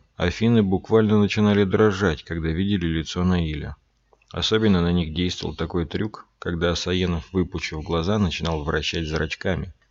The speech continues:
При этом отвратительно подбирал нижнюю губу, оголяя желтые кривые зубы. Освободив лавку, мы совалили финна,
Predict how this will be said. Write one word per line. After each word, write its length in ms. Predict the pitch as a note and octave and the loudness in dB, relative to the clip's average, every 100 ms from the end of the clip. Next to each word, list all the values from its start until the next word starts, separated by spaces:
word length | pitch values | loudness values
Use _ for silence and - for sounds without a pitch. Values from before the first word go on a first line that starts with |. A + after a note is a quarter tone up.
| - | 0
При 140 | F#2+ | 2
этом 240 | G2+ G2 | 4 4
отвратительно 840 | G2+ F#2+ F2+ G#2+ G#2 F#2+ E2 D#2+ D#2 | 2 2 0 0 0 -2 -2 -2 -2
подбирал 540 | - E2+ D#2+ F2+ F2 | -4 -2 2 4 4
нижнюю 480 | F2 F2 D#2+ E2 D#2+ | 4 2 2 0 -2
губу, 460 | - E2 A2 C3 - | -4 -4 -2 -4 -6
оголяя 440 | - E2 E2+ E2 E2 | -4 0 2 2 2
желтые 540 | D#2+ F2+ A2 - G2+ | 0 0 0 -4 -6
кривые 460 | - D#2 D2+ F#2 F2 | -4 -4 -2 -2 -4
зубы. 480 | D2 E2 - C2+ - _ _ _ _ _ _ _ _ _ _ _ _ _ _ _ _ _ _ _ - | -4 -6 -6 -8 -14 _ _ _ _ _ _ _ _ _ _ _ _ _ _ _ _ _ _ _ 2
Освободив 560 | B2+ D#3 D#3 D3+ C#3+ | 4 6 4 4 2
лавку, 460 | F2+ F#2+ G#2 - C3 - | 4 2 2 0 0 4
мы 180 | F#2+ A#2 | 4 4
совалили 540 | - E2 F2 G2 G#2 | 2 0 2 2 0
финна, 460 | F#2 - D#2+ D#2 | -4 -6 -4 -4